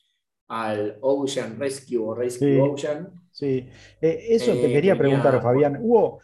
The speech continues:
Speaker 2: varias roturas en Mini Transat, eh, también tuvimos varias roturas de timones
Speaker 1: Sí.
Speaker 2: en proto y, y algunos en serie, menos en serie que en
Speaker 1: Sí.
Speaker 2: proto.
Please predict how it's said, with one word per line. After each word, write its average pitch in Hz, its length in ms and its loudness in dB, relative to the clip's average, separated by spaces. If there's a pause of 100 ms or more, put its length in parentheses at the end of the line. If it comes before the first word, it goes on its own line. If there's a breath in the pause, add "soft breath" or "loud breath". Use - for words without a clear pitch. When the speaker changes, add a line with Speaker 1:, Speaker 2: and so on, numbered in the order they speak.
(160 loud breath)
Speaker 2:
varias 180 320 2
roturas 127 440 0
en 123 120 -2
Mini 160 200 -4
Transat, 160 440 -2 (420)
eh, 117 180 0
también 143 380 0
tuvimos 139 340 -2
varias 139 240 0
roturas 123 380 -4
de 107 260 -4
timones 139 360 -6
Speaker 1:
Sí. 123 200 -6
Speaker 2:
en 139 220 -2
proto 190 380 0
y, 135 340 -6
y 113 280 -4
algunos 131 540 -4
en 120 100 -2
serie, 98 340 -4
menos 151 340 -4
en 143 100 -10
serie 160 380 -4
que 120 80 -6
en 123 100 -4
Speaker 1:
Sí. 117 80 -4
Speaker 2:
proto. 98 300 -4